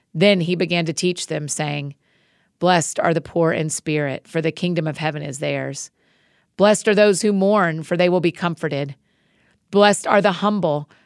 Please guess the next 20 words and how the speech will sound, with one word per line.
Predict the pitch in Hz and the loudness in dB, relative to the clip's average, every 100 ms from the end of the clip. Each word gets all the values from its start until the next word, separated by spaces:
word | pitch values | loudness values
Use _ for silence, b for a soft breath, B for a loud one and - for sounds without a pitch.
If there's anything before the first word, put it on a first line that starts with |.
| b | b
for | 190 | 2
they | 190 | 4
will | 185 180 | 4 2
inherit | 170 180 175 - | 0 0 0 0
the | 165 | -4
earth. | - 156 147 - _ _ _ _ _ _ _ _ | -2 -2 -4 -12 _ _ _ _ _ _ _ _
Blessed | 196 214 - | 2 2 2
are | 202 | 2
those | 185 190 170 | 4 2 2
who | 185 | -2
hunger | - 196 190 175 | -2 -2 0 0
and | 165 160 | -2 0
thirst | 190 180 - | 2 2 0
for | - 156 | -6 0
righteousness, | 165 165 160 - 160 139 - B B B | 0 0 -4 -8 -8 -8 -10 B B B
for | - | -2
they | 175 180 | 2 4
will | 170 | 4
be | 165 | 0
filled. | 151 - 151 160 160 | -4 -4 -4 -4 -8